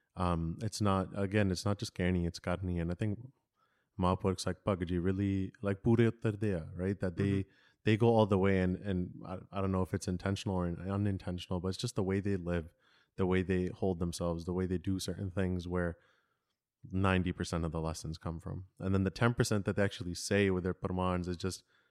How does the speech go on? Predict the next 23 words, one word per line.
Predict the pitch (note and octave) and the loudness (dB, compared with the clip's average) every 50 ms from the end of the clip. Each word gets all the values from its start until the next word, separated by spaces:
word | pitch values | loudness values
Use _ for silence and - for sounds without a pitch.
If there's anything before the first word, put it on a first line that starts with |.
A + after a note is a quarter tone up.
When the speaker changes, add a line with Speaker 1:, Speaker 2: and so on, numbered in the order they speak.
| _ _ - | _ _ -14
Speaker 1:
tying | - - F2 F2 E2+ E2+ E2+ | -6 -4 -2 0 0 0 0
it | E2+ E2 | 0 0
all | E2 E2+ D#2+ | -2 -2 -4
together. | - - E2 D#2 D#2+ D#2 D2 D2+ D2+ - _ _ _ _ _ | -6 -10 -8 -6 -4 -4 -4 -6 -10 -12 _ _ _ _ _
Speaker 2:
Yeah. | C#3+ A#2+ A#2+ A#2+ A#2 F#2 | -14 -12 -10 -6 -2 0
Speaker 1:
Um, | F2+ F2+ F#2 - B2+ | 0 0 0 -2 -4
no, | B2+ C#3 D#3 C#3+ | -4 -2 0 0
thank | A#2+ D#3 D#3 D3 | 2 2 0 2
you | D#3 | 2
so | - D3+ D3 | 2 4 4
much | D3 - | 2 2
for | - B2+ | 0 -2
sharing. | - - A2 F2 D#2+ D#2 - - | -2 0 0 0 0 -2 -6 -6
I, | G2 G2 G2 F#2 G#2 A2+ - | -4 -2 -2 -2 -4 -6 -4
I | - A2 | -2 0
love | G#2+ G#2+ G2 F2 | 2 2 0 0
hearing | - E2+ E2 F2+ A2+ A#2 A#2+ A2+ G2+ - | -2 -4 -4 -4 -4 -4 -2 0 2 2
<laughs> | D3+ C#3 C3+ C3+ B2 C#3+ | 2 4 6 6 6 6
stories | B2+ - - G#2+ F#2+ G2+ G#2+ - | 6 4 2 2 2 4 4 4
about | B2 G#2+ F#2+ G2 | 2 0 0 0
Mahapurkhs | G2 F#2+ G2 - - G2+ F#2+ - G#2+ | -2 -2 -2 -2 -4 -6 -4 -2 -2
in | G2 F2 | -2 0
general. | F#2 F2+ E2+ E2 E2 E2+ F#2 | 0 0 0 0 -2 -4 -6